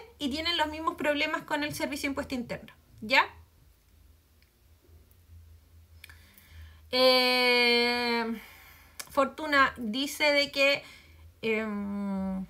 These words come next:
no le queda claro. Si hago boletas, entonces, eh, tengo que... Ay, tengo que pagar F P de manera voluntaria,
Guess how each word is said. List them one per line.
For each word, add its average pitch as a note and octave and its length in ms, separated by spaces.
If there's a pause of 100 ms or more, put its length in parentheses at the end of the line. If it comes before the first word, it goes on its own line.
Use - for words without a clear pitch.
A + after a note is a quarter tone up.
(200)
no A#3+ 220
le C4 160
queda C4 180
claro. A3+ 260
Si C#4 200
hago D#4+ 220
boletas, D#4 580
entonces, E4 960
eh, B3 280
tengo C4+ 320
que... C#4+ 300
Ay, B3+ 200 (880)
tengo D4+ 260
que C#4+ 120
pagar C4 320
F C#4+ 220
P C4 200
de C#4 100
manera C4 360
voluntaria, B3+ 920